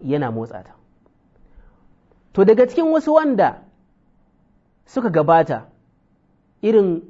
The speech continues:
manyan masu tunani na ƙasar da ake ce ma Girka, su wa'annan masu tunanin an samu wasu daga cikinsu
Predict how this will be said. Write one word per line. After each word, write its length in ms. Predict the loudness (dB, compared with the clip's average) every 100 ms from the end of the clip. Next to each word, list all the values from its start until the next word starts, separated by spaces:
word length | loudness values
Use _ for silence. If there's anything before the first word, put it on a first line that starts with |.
| -8
manyan 400 | -4 -2 0 0
masu 260 | -2 -2 -4
tunani 480 | -6 -4 -4 -6 -8 -16 _ _ _ _ _ _ _ _ _ _ _ _ _ _ _ _ _ _ _ _ _ _ _ _ _
na 540 | -4 0 2 2 0 -6 _ _ _ _ _ _ _ _ _ _ _ _ _ _ _ _ _ _ -6
ƙasar 320 | -2 0 2
da 80 | 0
ake 200 | 0 -4
ce 140 | -2 -2
ma 300 | -2 -4 -8 _ _ _ _ -18
Girka, 440 | -8 -6 -4 -8 -12 -20 _ _ _ _ _ _ _ _ _ _ _ _ _ _ _
su 200 | -4 0
wa'annan 280 | 2 2 0
masu 200 | -2 -2
tunanin 440 | -2 -2 -4 -8 -18 -4
an 160 | -2 -2
samu 480 | -2 -4 -4 -6 -10 _
wasu 260 | -6 -4 -2
daga 180 | -2 -2
cikinsu 460 | -4 -6 -4 -8